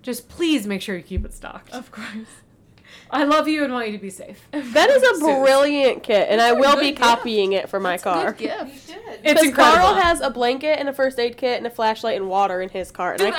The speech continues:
Speaker 3: took
Speaker 2: I
Speaker 3: mine
Speaker 2: shit
Speaker 3: out.
Speaker 2: my car.
Speaker 3: Yeah, I took, I have a
Speaker 1: I
Speaker 3: blanket.
Speaker 1: have my mom's.
Speaker 4: So the thing was, so I wasn't necessarily gonna get the hatchet thing, but your,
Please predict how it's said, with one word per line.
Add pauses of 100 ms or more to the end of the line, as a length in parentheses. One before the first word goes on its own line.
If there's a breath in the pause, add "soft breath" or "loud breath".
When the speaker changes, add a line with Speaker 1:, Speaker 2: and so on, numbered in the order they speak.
Speaker 3:
took
Speaker 2:
I
Speaker 3:
mine
Speaker 2:
shit
Speaker 3:
out.
Speaker 2:
my
car.
Speaker 3:
Yeah,
I
took,
I
have
a
Speaker 1:
I
Speaker 3:
blanket.
Speaker 1:
have (140 loud breath)
my
mom's.
Speaker 4:
So
the
thing
was,
so
I
wasn't
necessarily
gonna
get
the
hatchet
thing,
but
your,